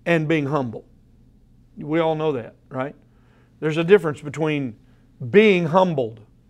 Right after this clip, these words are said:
and I think all of us can think of times where we were humbled. Uh, we were humbled by, uh, circumstances or troubles or difficulties.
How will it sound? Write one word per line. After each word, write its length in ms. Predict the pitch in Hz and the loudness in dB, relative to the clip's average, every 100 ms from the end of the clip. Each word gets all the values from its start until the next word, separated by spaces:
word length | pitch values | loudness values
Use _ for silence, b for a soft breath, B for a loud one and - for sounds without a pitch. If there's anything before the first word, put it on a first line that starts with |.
| _ | _
and 160 | 143 156 | 0 2
I 100 | 160 | 2
think 200 | 165 139 | 0 2
all 300 | 165 190 190 | 4 6 4
of 80 | |
us 100 | 175 | 0
can 180 | - 156 | -2 -4
think 220 | 147 165 | -2 -2
of 100 | 147 | -4
times 340 | - 160 151 123 | -2 -2 -2 -2
where 160 | 143 | 0
we 140 | 143 143 | 0 0
were 200 | 127 - b | -2 -6 b
humbled. 640 | - - 175 147 123 107 - _ _ _ b b b b b 135 | -12 0 0 0 -6 -8 -18 _ _ _ b b b b b -14
Uh, 120 | 123 | -8
we 120 | 131 | -4
were 160 | 135 131 | -4 -2
humbled 460 | 127 180 170 156 147 | 2 2 2 0 0
by, 400 | 147 143 131 - b b b b - | 2 2 0 -6 b b b b -12
uh, 380 | 139 127 123 131 - | -6 -6 -6 -10 -14
circumstances 1080 | - 185 185 151 - 165 156 139 - 131 | 2 2 2 -6 -4 -4 -2 -4 -6 -4
or 100 | 131 | -6
troubles 720 | 123 - 180 170 160 156 151 151 | -4 4 4 6 2 2 -2 -2
or 140 | 139 | -2
difficulties. 1000 | 139 180 185 - 156 151 151 139 135 | -2 -4 -6 -4 -2 -2 -2 -4 -6